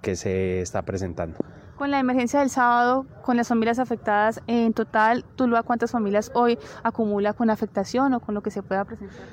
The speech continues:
Speaker 1: A ver, tenemos un promedio afectación,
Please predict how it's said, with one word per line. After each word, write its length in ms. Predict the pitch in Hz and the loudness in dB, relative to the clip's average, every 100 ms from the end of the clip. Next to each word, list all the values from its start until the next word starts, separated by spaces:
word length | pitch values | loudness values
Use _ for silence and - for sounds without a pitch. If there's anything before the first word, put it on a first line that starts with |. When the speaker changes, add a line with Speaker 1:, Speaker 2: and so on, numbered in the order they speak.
| - - | -20 -8
Speaker 1:
A 100 | 131 | 0
ver, 200 | 135 110 - | 2 2 0
tenemos 440 | - 120 135 156 160 | -2 2 2 2 2
un 140 | 170 | 2
promedio 640 | 165 165 165 160 165 165 143 - - - | 2 2 4 4 4 2 -2 -10 -16 -8
afectación, 880 | 120 104 113 - 104 - 160 165 147 | -6 -4 -4 -4 -4 0 2 2 0